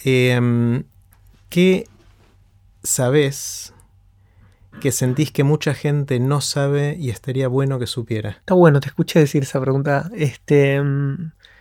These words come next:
Speaker 2: cualquier respuesta siento que daría sería, se-, sentiría que es medio pedante, ¿no? De, de,
Speaker 1: Ujú.
Speaker 2: de pensar que uno sabe algo.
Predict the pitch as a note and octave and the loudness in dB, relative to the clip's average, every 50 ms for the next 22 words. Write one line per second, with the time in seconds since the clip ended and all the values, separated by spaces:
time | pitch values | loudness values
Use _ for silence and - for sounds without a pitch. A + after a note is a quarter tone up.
0 | _ - - F3+ F3 - C#4+ B3+ F#3+ - - - G3 - - E3+ - G3+ G3 F#3 | _ -2 -2 -2 0 0 -2 -2 -2 -2 0 -4 -4 -2 -2 -2 2 2 2 2
1 | F#3+ D#3+ D#3+ D3 C#3+ C#3+ D3 E3+ G3 G3 F3+ - - D3+ C#3+ D#3 E3 D#3 C#3+ - | 4 4 4 4 4 4 4 6 6 4 4 2 -2 0 2 4 4 4 2 -2
2 | - F3+ D3 - - C#3+ C3+ C#3+ D3+ F3+ F3 E3+ - - - F3 F3 E3+ D#3 D3+ | -6 -10 -10 -8 -6 -6 -4 -4 -2 0 -2 -2 -2 -4 -2 0 0 0 0 -2
3 | C3+ C#3+ D3+ D#3+ C#3+ C3 B2+ A#2+ - B2 B2 C3+ D3+ F3 F3 D#3+ C#3 C3 C3 B2+ | -2 -2 0 0 0 -2 -2 -4 -6 -6 -4 -2 -2 0 0 0 0 -2 -2 -2
4 | C3 B2 D#3 C#3 - C#3 - C#3+ C#3 C3+ - D#3+ D3+ C#3+ D#3 D3 D3 C3+ - - | -2 -2 -2 -2 -4 -4 -2 -2 -2 0 0 -2 -2 -2 -4 -4 -4 -4 -4 -4
5 | D#3 C#3+ C#3+ C#3+ C#3+ C#3 C3+ C3 C3 C3 C3 C3 C3 A#2+ | -2 0 0 0 2 2 0 0 0 -2 -2 -4 -4 -6